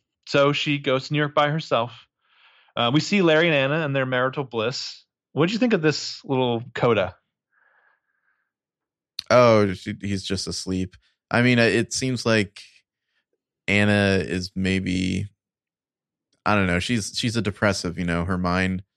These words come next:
Speaker 2: is still
Speaker 1: Mm-hmm.
Speaker 2: wondering, but I think she's about as happy as she's going to be, <laughs> I guess is
Speaker 1: Left
Speaker 2: the
Speaker 1: with
Speaker 2: way I
Speaker 1: her
Speaker 2: read
Speaker 1: thoughts
Speaker 2: it.
Speaker 1: in the dark.
Speaker 2: Yeah.
Speaker 1: Well, it's the, the,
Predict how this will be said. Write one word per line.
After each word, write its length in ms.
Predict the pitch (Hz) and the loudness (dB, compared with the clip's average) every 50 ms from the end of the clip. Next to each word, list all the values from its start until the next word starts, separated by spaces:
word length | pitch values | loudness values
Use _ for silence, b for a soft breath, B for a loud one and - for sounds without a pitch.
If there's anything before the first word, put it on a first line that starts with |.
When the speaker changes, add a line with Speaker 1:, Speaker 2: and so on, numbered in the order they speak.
| _ _ _ - | _ _ _ -6
Speaker 2:
is 120 | 92 90 | -4 -4
still 220 | - - 107 101 90 | -2 0 0 2 2
Speaker 1:
Mm-hmm. 100 | 85 82 | 2 2
Speaker 2:
wondering, 580 | 90 90 90 87 85 78 73 71 80 82 71 - | 2 2 2 0 0 0 -2 -4 -4 -6 -4 -2
but 260 | 80 76 76 73 65 - 64 - - _ - | 0 0 0 0 -2 -8 -14 -20 -14 _ -4
I 100 | 71 85 | -4 -4
think 180 | - 98 85 | -2 -4 -6
she's 220 | - - 87 80 - | -6 -6 -8 -8 -6
about 220 | 80 82 80 80 | -4 -2 -2 -2
as 120 | 82 80 - | -2 -2 -2
happy 280 | 92 82 85 - - | -2 -4 -2 -4 -6
as 80 | 87 - | -8 -8
she's 160 | - 69 - | -10 -14 -12
going 240 | - 82 80 80 80 | -8 -6 -6 -4 -4
to 80 | 87 | -4
be, 220 | 85 107 101 101 - _ _ _ | -4 -4 -4 -4 -6 _ _ _
<laughs> 180 | _ _ _ - | _ _ _ -4
I 60 | 139 | -2
guess 200 | 117 107 101 101 104 | 0 0 0 2 2
is 20 | |
Speaker 1:
Left 140 | 117 120 110 | 0 0 0
Speaker 2:
the 60 | 120 | 2
Speaker 1:
with 80 | 110 110 | 2 2
Speaker 2:
way 40 | 107 | 4
I 40 | 101 | 4
Speaker 1:
her 60 | 113 | 4
Speaker 2:
read 100 | 104 98 | 2 2
Speaker 1:
thoughts 40 | 107 | 0
Speaker 2:
it. 80 | 107 | -2
Speaker 1:
in 60 | - - | -6 -10
the 40 | 107 | -16
dark. 100 | 110 113 - _ _ _ - - | -16 -18 -20 _ _ _ -8 -2
Speaker 2:
Yeah. 220 | 90 90 85 85 | 0 2 2 4
Speaker 1:
Well, 120 | 190 196 | 6 6
it's 240 | 202 190 190 - - - _ _ _ _ _ 151 | 6 4 2 -2 -8 -20 _ _ _ _ _ 0
the, 200 | 175 185 180 170 | 2 2 2 2
the, 320 | 151 190 185 175 160 180 | 2 0 0 0 -2 -6